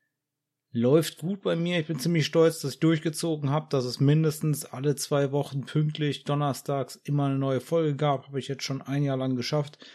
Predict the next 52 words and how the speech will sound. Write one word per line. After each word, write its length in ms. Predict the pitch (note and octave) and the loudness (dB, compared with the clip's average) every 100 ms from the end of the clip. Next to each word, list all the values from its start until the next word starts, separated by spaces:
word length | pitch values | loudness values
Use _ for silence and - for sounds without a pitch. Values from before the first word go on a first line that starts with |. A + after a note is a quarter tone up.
| - - | -10 0
Will 120 | F#3 | 2
ich 140 | F3+ | 4
natürlich 380 | F3+ D#3 F3+ D#3+ | 2 2 2 2
auch 140 | D#3+ | 2
weiter 280 | D#3 D#3+ D#3+ | 2 4 4
so 100 | C#3+ | 2
machen, 340 | C#3 D3 C#3+ D3 | 0 -2 0 0
aber 140 | B2+ | 2
das 160 | B2+ C3 | 0 -2
ist 120 | B2+ | -2
so 80 | C3 | 0
der 100 | B2+ | 0
erste 340 | C3 C#3 C#3 | 0 -2 -4
kleine 340 | - C#3+ C#3 | -4 0 2
Meilenstein 600 | C3 B2+ C3+ C3 - C3 | 2 2 0 0 -2 -4
für 100 | B2 | -4
mich, 200 | B2+ B2 | -4 -4
da 100 | - | -2
ich 100 | A#2 | -4
gesagt 280 | - A#2+ A#2+ | -4 -6 -6
hab, 120 | A#2 | -10
„Boah, 220 | G#2+ C#3 - - _ - - _ _ _ _ _ - | -6 -6 -8 -20 _ -20 -20 _ _ _ _ _ 2
das 400 | D#3 E3 - F#3 - | 4 4 0 -10 -8
kannst 320 | C3+ D3 C#3+ | -2 0 0
du 20 | |
doch 160 | C#3 C3 | 0 0
durchziehen, 540 | - D3 D3 - C#3 | 2 2 2 0 2
mal 260 | C3 B2 - | 2 0 -2
ein 200 | C3+ C#3 | -2 2
Jahr 220 | C#3 C3+ | 2 2
lang 180 | C3 B2+ | 2 2
mindestens 720 | C3 C#3 C3 - C3+ B2 - - _ _ _ _ | 4 4 4 0 -2 -2 -6 -14 _ _ _ _
jeden 400 | - B2+ C3 B2 | -2 2 2 2
zweiten 440 | - B2 A#2+ C3 | 0 2 2 2
Donnerstag 580 | A#2+ A#2 B2 A2+ A#2+ A2+ | 2 2 2 0 -4 -4
eine 100 | A2+ | -6
Folge 320 | - B2 C3+ | -2 0 0
zu 200 | B2+ C3 | -2 -6
bringen.“ 360 | A#2+ B2 B2 B2 | -4 -2 -2 -4
Und 420 | C3+ D3+ E3 - | -2 0 -2 -2
ja, 240 | C#3 F3 - _ - | 2 2 0 _ -12
trotz, 300 | - D3+ - | -4 -4 -2
dass 100 | C#3 | -2
ich 80 | B2+ | -2
das 160 | B2+ | -4
ein 200 | C3+ C#3 | 0 2
oder 80 | C#3+ | 4
andere 240 | C3+ C3 | 2 2
Mal 200 | B2 B2 | 2 0
krank 360 | A#2+ - D3 D3+ | 0 0 0 2
war 320 | C#3 C#3 D3+ | 2 2 2
oder 360 | C3 B2+ B2+ | -2 0 -2